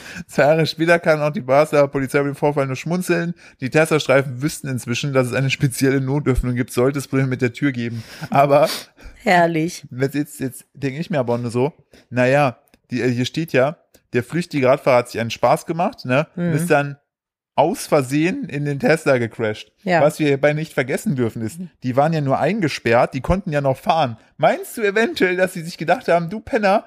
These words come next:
Speaker 2: Den
Speaker 1: hupsi“?
Speaker 2: Den, den crash ich jetzt weg. Das würde ich niemals unterstellen, aber vielleicht ist er aus Versehen beim, hat, da muss der niesen, hat aus Versehen
Speaker 1: Ja.
Speaker 2: einmal kurz dabei aufs Gaspedal getreten.
Speaker 1: Ja.
Speaker 2: Das wäre ja schon assi, ne?
Speaker 1: Das fand ich auf jeden Fall.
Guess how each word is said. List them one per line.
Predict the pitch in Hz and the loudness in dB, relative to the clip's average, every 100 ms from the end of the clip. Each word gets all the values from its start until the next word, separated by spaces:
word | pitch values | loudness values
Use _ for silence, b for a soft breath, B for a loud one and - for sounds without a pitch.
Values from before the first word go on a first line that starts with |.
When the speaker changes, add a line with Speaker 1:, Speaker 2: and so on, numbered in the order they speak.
| - | 2
Speaker 2:
Den | 208 | 4
Speaker 1:
hupsi“? | 214 - - 302 269 277 - 233 | 2 0 -2 0 2 0 -2 2
Speaker 2:
Den, | 233 240 | 4 4
den | 226 233 233 208 - - | 2 2 2 -2 -6 -2
crash | - 220 220 | 2 2 2
ich | 208 | -2
jetzt | 180 | 0
weg. | 190 185 B - | 0 -2 B -6
Das | 143 | -4
würde | 175 170 | 0 0
ich | 143 | -2
niemals | 160 165 233 294 180 151 - | -4 2 4 4 4 2 -2
unterstellen, | 151 143 - 185 | -4 -2 0 0
aber | 156 | 0
vielleicht | - 160 202 | -2 -2 -2
ist | 262 | -4
er | 190 | -2
aus | 214 262 | -2 0
Versehen | 233 208 226 | 0 0 0
beim, | 196 185 185 | 0 0 -2
hat, | 175 | -2
da | 175 | 0
muss | 190 | 0
der | - | 0
niesen, | 170 202 277 220 | 2 2 0 0
hat | 196 - - | 0 -2 -4
aus | - 247 | -2 0
Versehen | 220 202 | 0 0
Speaker 1:
Ja. | 226 | 2
Speaker 2:
einmal | 214 | 2
kurz | - 226 | 2 0
dabei | 196 185 196 | 0 2 2
aufs | 175 - | 0 -4
Gaspedal | - 170 - 151 | -2 -2 0 -2
getreten. | 143 143 147 143 143 | -2 -4 -8 -6 -4
Speaker 1:
Ja. | 131 127 B B | 2 2 B B
Speaker 2:
Das | - 135 | -14 -2
wäre | 143 247 | 2 4
ja | 427 | 4
schon | - 156 | 2 0
assi, | - 147 139 139 | 0 -2 -2 -6
ne? | 151 156 208 254 _ _ - | -2 0 0 0 _ _ -6
Speaker 1:
Das | 127 - | -4 -2
fand | 127 | -2
ich | 127 127 | 0 -2
auf | 120 | -2
jeden | 120 113 | -4 -2
Fall. | 120 110 110 | 2 2 2